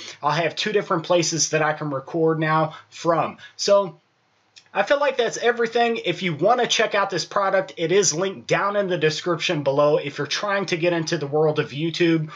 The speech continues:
or streaming on Twitch and you need to get a microphone for a somewhat lesser price here, this would be something for you to consider. And guys, let's check out our two paying websites of the day.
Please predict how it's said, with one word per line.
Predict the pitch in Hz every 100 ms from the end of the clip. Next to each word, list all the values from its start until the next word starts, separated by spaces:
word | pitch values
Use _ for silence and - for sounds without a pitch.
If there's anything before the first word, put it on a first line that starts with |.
| -
or | 151 147
streaming | - 190 185 180 165
on | 156 151
Twitch | - 170 165 - - - -
and | 143
you | 156
need | 165 202
to | 185
get | 175 175
a |
microphone | 160 170 165 160 175 165 165 156 - _
for | - 220
a | 202
somewhat | - 233 214 208 - _ _ _
lesser | 202 247 226 196
price | 180 190 185 -
here, | 185 180 180 - - - _ _ 117
this | 180 220
would | 202 170
be | 185
something | - 180 165 170
for | 170
you | 156 151
to | 151
consider. | 147 143 170 160 156 - _ -
And | 175
guys, | 196 190 190 - -
let's | 240
check | - 240 214
out | 185
our | 160
two | 156 185
paying | 160 175 156 143
websites | 143 139 151 139 135 - - -
of | 151 151
the | 143
day. | 123 92